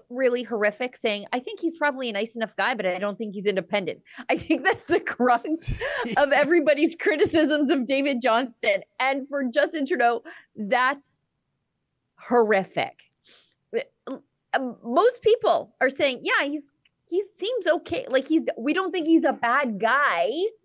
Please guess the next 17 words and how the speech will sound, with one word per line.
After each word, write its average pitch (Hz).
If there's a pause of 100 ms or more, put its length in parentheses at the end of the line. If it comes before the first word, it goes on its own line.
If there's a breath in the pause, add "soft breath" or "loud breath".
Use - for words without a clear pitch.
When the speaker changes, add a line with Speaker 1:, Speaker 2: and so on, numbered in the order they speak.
(400)
Speaker 1:
We 320
just 339
don't 349
think 302
you 330
should 311
be 311
hiring 302
a 285
family 277
friend 269
to 285
investigate 233
you 175 (320)
on 247
this 220
issue." 160